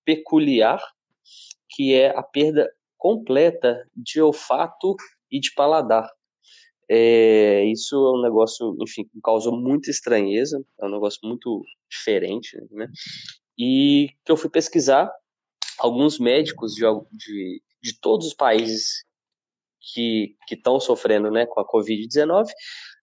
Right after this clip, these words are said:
esse tá sendo um sintoma, é,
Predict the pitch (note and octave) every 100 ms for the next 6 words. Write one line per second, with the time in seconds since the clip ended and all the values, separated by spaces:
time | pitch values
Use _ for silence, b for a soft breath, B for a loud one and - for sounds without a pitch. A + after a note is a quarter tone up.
0 | _ C#3+ E3 - F#3 F3 - D#3 E3 F3
1 | F3 - F3 E3+ F#3 - D3+ D#3 E3 E3
2 | E3 - D3+ D#3 D#3 D3+ D3+ D3 C#3+ C3+